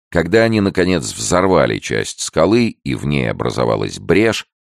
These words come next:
оказалось, что она всё равно не может служить стоком, так как гораздо выше уровня воды в пещере. Пришлось взрывать скалу ещё раз.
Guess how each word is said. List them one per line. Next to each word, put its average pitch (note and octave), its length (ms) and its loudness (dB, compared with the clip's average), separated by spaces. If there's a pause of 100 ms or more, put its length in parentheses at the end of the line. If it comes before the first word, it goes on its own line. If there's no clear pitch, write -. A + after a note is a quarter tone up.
(140)
оказалось, G2+ 800 2
что F2+ 240 0
она E2+ 180 2
всё E2 220 -2
равно D2 320 0
не G2 140 2
может D#2 400 0
служить C#2 420 -2
стоком, - 720 -2
так D2+ 300 -4
как E2+ 320 -4
гораздо B1 500 -2
выше F2+ 500 -2
уровня A1+ 540 -4
воды A#1 380 -6
в - 160 -18
пещере. G#1+ 600 -6 (340)
Пришлось D#2 560 0
взрывать C2+ 560 -2
скалу C#2 380 -2
ещё C2+ 380 -4
раз. - 360 -10